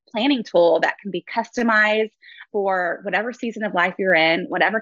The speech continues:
kind of activities you're looking for, however old your kids can be. So all I've got, there's two hundred and seventy plus activities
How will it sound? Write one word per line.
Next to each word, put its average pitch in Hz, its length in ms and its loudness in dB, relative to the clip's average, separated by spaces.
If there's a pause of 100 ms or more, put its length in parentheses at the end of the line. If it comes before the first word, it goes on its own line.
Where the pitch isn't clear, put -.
kind 240 100 -2
of - 80 -4
activities 190 600 -2
you're 190 100 2
looking 165 380 0
for, 165 440 6 (300)
however 196 440 4
old 214 320 4
your 208 120 0
kids 202 360 -6 (100)
can 175 160 -4
be. 165 500 6 (280)
So 208 200 4
all 220 300 6
I've 220 140 0
got, - 200 2
there's 208 260 0
two 294 260 0
hundred 247 380 2
and 185 180 -4
seventy 202 440 -2
plus 180 260 -2
activities 170 640 -2